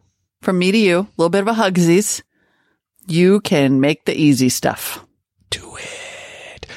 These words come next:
Speaker 2: Do you hear about that
Speaker 1: Mm-hmm.
Speaker 2: mill in, uh, England that was just a tourist attraction, and they only kept the mill working to make enough bread to sell in the souvenir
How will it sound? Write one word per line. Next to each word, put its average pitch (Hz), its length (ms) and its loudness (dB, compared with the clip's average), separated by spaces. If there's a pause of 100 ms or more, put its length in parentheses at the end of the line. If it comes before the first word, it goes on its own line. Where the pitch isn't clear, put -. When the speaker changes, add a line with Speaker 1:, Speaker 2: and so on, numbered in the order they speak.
Speaker 2:
Do 156 80 0
you 165 80 4
hear - 80 2
about 143 140 0
that 139 80 2
Speaker 1:
Mm-hmm. 170 120 4
Speaker 2:
mill 165 440 2
in, 127 340 2
uh, 110 360 2
England 151 480 2 (280)
that 123 120 0
was 123 120 0
just 123 220 -2
a 127 60 -2
tourist 131 420 0
attraction, 147 760 0
and 117 160 2
they 117 100 2
only 147 220 2
kept - 280 -4
the 123 80 -2
mill 123 260 2
working 123 540 2
to 123 120 0
make 113 240 2
enough 113 380 0
bread 120 220 0
to 113 60 2
sell 113 260 0
in 110 60 2
the 104 60 0
souvenir 117 600 2